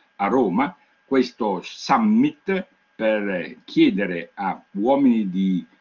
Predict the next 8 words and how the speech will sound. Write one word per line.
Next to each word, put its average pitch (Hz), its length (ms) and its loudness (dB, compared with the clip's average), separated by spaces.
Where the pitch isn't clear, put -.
di, 87 300 -4
di 90 140 -4
governo 98 720 -2
delle 87 260 -6
grandi 113 420 0
istituzioni 120 920 0
di 123 260 4
siglare 104 840 0